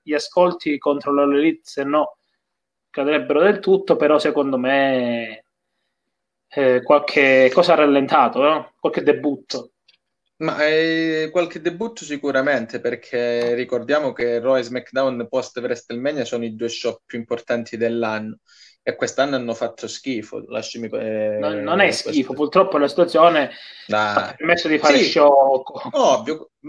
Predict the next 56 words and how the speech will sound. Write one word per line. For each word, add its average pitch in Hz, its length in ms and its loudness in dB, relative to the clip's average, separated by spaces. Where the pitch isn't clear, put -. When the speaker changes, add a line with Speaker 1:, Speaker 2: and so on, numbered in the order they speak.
Speaker 2:
però 247 240 2
ti, 208 280 -10
ti 180 120 -4
dirò 202 220 -4
una 175 140 -4
cosa, 156 260 -4
io 208 80 -2
ho - 20 -6
preferito 147 520 -4
questa 208 360 -4
puntata 135 400 -8
di 139 140 -4
Raw 208 220 0
che 156 140 -10
quella 143 280 -2
post 135 260 -6
WrestleMania, 123 760 -6
quindi 190 260 0
hanno 175 180 0
proprio 196 260 -2
voluto, 160 280 4
Speaker 1:
Però 226 120 8
la 226 120 6
po-, 208 60 6
Speaker 2:
secondo 139 400 2
me 143 120 4
Speaker 1:
no, 202 400 6
Marco, 196 320 0
devi 202 200 4
ricordarti 208 440 0
che 185 120 -2
post 175 240 -8
Speaker 2:
che 170 100 -4
Speaker 1:
WrestleMania 208 180 2
Speaker 2:
sono 190 160 0
Speaker 1:
è 160 40 0
stata 170 200 0
Speaker 2:
stati, 190 320 -2
Speaker 1:
registrata. 131 80 0
Speaker 2:
sì, - 100 -4
vabbè, 214 540 2
Speaker 1:
Prima 214 240 4
Speaker 2:
è 156 40 -2
vero, 139 200 2
anche 165 260 -2
questo 160 300 -2
è 180 60 -2
Speaker 1:
si 156 40 -14
Speaker 2:
vero. 165 320 4
Speaker 1:
sono 175 120 6
ritrovati 170 360 4
in 175 60 -6
un 170 80 -6
calderone, 170 420 4
secondo 165 240 -4
me 180 60 4